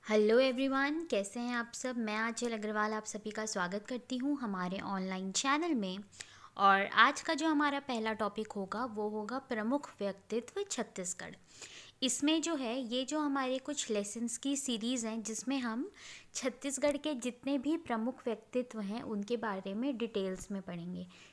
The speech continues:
क्योंकि ये बहुत ही important part होता है अगर हम सीजीपीएससी mains की परीक्षा दे रहे हैं या फिर कोई भी परीक्षा दे रहे हैं छत्तीसगढ़ की। तो ये हम यहाँ पे पढ़ेंगे। इस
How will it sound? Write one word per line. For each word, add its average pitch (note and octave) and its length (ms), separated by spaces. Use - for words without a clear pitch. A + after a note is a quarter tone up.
क्योंकि C4 260
ये D4+ 100
बहुत A3+ 380
ही D4 60
important B3 600
part G3+ 300
होता G#3+ 240
है A3 220
अगर G#3 300
हम A#3+ 140
सीजीपीएससी G#3+ 840
mains G3 440
की A3+ 120
परीक्षा A3 460
दे G3+ 180
रहे G3 180
हैं C#4 220
या B3 120
फिर D4+ 200
कोई D4 320
भी D4+ 160
परीक्षा A#3+ 480
दे G#3 180
रहे G3 140
हैं B3 180
छत्तीसगढ़ F#3 640
की। F3+ 240
तो A3 80
ये A3+ 180
हम A#3+ 200
यहाँ A#3 200
पे A#3+ 60
पढ़ेंगे। G3+ 460
इस F#4 500